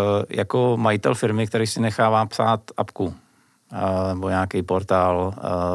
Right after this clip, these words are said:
cokoliv, eh, rozsáhlej e-shop, jak bych teda měl přistupovat k projektu, abych měl, eh, jaký z taký z garance, jak času, tak teda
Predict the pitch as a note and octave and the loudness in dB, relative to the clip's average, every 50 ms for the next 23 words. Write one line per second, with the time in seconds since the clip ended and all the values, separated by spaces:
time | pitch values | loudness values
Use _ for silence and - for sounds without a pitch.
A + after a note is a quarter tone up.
0 | F2 F2+ - _ - - F#2+ - G2 G2 F#2+ F2 E2+ - - - - G#2 G2+ G2 | -4 -6 -8 _ -6 -6 -4 -2 0 0 2 0 -2 -4 -10 -6 -4 -2 0 0
1 | F#2 F#2 F#2+ F#2+ G2 F#2+ - F#2 F#2+ F#2+ G2 F#2+ F#2 F#2 F2 F#2 F2+ F2 - G2 | 0 0 -2 -2 -4 -2 0 0 0 2 2 2 0 0 -2 -2 -4 -2 -2 -2
2 | F#2+ F#2+ - - - - - - - - - - - - - - _ _ _ _ | -2 -2 -6 -14 -20 -20 -20 -20 -20 -20 -20 -20 -20 -20 -20 -20 _ _ _ _
3 | A2+ G#2 G#2 B2 C3 B2 - D3+ D3 D3 D3 C#3 C3 B2+ - C3+ A#2 - - G#2 | -2 2 2 2 2 2 2 2 4 4 4 4 2 2 0 -2 -4 -4 -6 -4
4 | - G#2+ G#2 A2 A2+ - - _ - A2+ A2+ G#2 F#2 F2 - F#2+ E2 D2+ E2 F#2 | -2 0 0 0 0 -2 -4 _ 2 2 2 2 0 0 -4 -6 -6 -4 -6 -8
5 | C3 C#3+ - _ _ _ _ _ _ _ _ - C#3 - F#2+ F#2+ F#2 A2 G#2+ G#2 | -8 -10 -12 _ _ _ _ _ _ _ _ -18 -6 -2 -2 -2 2 2 2 2
6 | G#2+ G#2+ G#2+ G#2 G2+ - - - - - G#2 G2+ G#2 G#2 G#2 G#2 G#2 G#2 G#2 G#2 | 2 2 0 -2 -4 -6 -12 -12 -8 -6 -4 -2 0 0 2 2 2 2 2 2
7 | G#2 G#2+ G#2+ G#2 G#2 G#2 G#2 C3 - - _ _ _ _ _ _ _ _ G2 _ | 2 2 2 0 0 -2 -2 -4 -8 -14 _ _ _ _ _ _ _ _ -20 _
8 | _ _ _ - A2+ G#2 G#2+ A2+ - A2+ A2+ - - - _ _ _ - G#2 G#2 | _ _ _ -8 -6 -4 -4 -4 -6 -8 -8 -12 -16 -18 _ _ _ -2 -2 -2
9 | G2 - G#2+ G#2 - G#2+ G2 - A2+ A2 G2+ G2 G2+ G2 G2+ G2 G2 F#2+ - G#2 | 0 -2 -4 -2 -2 -4 -2 -2 -2 -2 0 2 2 2 2 0 0 0 2 2
10 | G2+ G2 G2+ G#2 G2+ A2 G2+ F#2+ F#2 - - G2+ F#2 - - G#2 G2+ G2+ G2+ G#2 | 4 4 4 2 2 0 -2 -2 -2 -2 -2 -2 -2 -2 -2 -2 -2 -2 -2 -4
11 | G2 - G2+ F#2+ F#2 - - - G2 G2+ G2 G2 G2 G2 G2 G2 G2 G#2 A#2 | -4 -2 -2 -2 -2 -4 -2 0 0 2 2 2 2 2 2 2 0 -2 -4